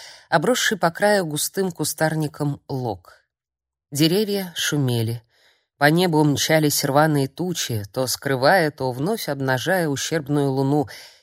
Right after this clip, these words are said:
и казалось, будто застывшая чаща, населенная дрожащими тенями, живет страшной призрачной жизнью. «Тут», — сказал наконец Ихтер,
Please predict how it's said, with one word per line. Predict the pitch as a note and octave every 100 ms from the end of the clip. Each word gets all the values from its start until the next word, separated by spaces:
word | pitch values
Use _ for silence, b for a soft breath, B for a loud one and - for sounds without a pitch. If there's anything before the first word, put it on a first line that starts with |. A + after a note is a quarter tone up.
| B
и | D3+
казалось, | D#3 D#3+ G#3 A3+ F3 -
будто | E3 E3+ - F3
застывшая | E3 E3+ - F#3+ - E3+
чаща, | D#3 - A3 G3+ - C#3
населенная | C3+ C3 D3 D3+ D#3 C#3 C3+
дрожащими | B2+ C3+ C#3+ C3+ - C3
тенями, | A#2+ - A#2+ B2 D3+ G3 E3+ B B B B B
живет | D3+ G3 A3+
страшной | - - F3+ A3 G#3+ - F#3
призрачной | E3+ F#3 F3 E3+ - - D#3
жизнью. | C#3 C3+ B2+ G2+ G2 F#2+ F#2 _ _ _ _ _ _ _ _ _ _ _ _ _
«Тут», — | F3 D#3+ - _ _ _ _
сказал | - - A#2+ A#2
наконец | A2+ A2 B2 A#2+ -
Ихтер, | D#3+ E3+ - D3